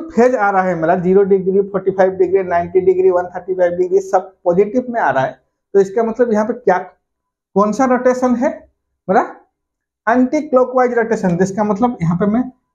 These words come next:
इस तरह rotate हो रहा हूँ और इस तरह shift कर रहा हूँ। अगर इस तरह का shift आएगा आपको, तो आपका जो angle होगा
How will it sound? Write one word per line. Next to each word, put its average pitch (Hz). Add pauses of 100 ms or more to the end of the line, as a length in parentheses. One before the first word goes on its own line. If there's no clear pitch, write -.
(100)
इस -
तरह 190
rotate 156
हो 131
रहा 120
हूँ -
और 185
इस 190
तरह 226
shift 196
कर 139
रहा 117
हूँ। - (240)
अगर 226
इस 220
तरह 302
का 302
shift 262
आएगा 180
आपको, 202
तो -
आपका 190
जो 226
angle 226
होगा 196